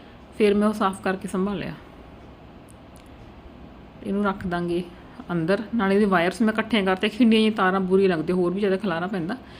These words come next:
ਇੱਕ ਵਾਰ ਮੈਂ ਕੱਪੜਾ ਮਾਰਤਾ, ਫਿਰ ਮੈਨੂੰ ਅੰਦਰ ਕਬਰਡ 'ਚ ਕਿਤੇ ਜਗ੍ਹਾ ਬਣਾ ਕੇ ਟਿਕਾਊਂਗੀ ਪ੍ਰਿੰਟਰ ਨੂੰ।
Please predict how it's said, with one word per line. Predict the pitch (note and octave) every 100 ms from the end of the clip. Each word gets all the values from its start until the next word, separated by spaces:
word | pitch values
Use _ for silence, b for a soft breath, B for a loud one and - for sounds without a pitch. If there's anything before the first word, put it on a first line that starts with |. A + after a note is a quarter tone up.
| B B B
ਇੱਕ | A#3+ B3+
ਵਾਰ |
ਮੈਂ | A#3+
ਕੱਪੜਾ | B3 A#3+ A#3+
ਮਾਰਤਾ, | A#3+ G#3 A#3
ਫਿਰ | A#3
ਮੈਨੂੰ | A3 G#3+ A3+
ਅੰਦਰ | G#3+
ਕਬਰਡ | G3+ F#3+ F#3+
'ਚ |
ਕਿਤੇ | A3+ A3+
ਜਗ੍ਹਾ | G3 F#3
ਬਣਾ | G3 G#3+
ਕੇ | A3 A3+
ਟਿਕਾਊਂਗੀ | G3+ F3 E3+ F#3
ਪ੍ਰਿੰਟਰ | F#3 F3 F#3
ਨੂੰ। | G3+